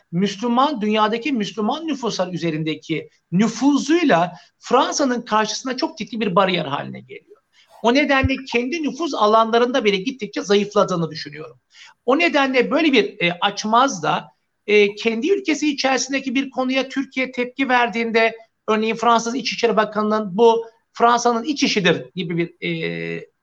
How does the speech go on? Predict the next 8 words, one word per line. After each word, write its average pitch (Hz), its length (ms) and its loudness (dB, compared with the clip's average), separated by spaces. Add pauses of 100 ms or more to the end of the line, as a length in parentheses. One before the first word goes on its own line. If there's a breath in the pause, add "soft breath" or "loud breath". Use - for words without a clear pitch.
(120)
açıklaması 269 680 0
var. 190 200 2 (420 loud breath)
Ama 277 180 2
unutmayalım 277 500 0
ki 262 120 -4
Türkiye'nin 277 440 -2
birçok 277 320 -2
konularında 233 720 4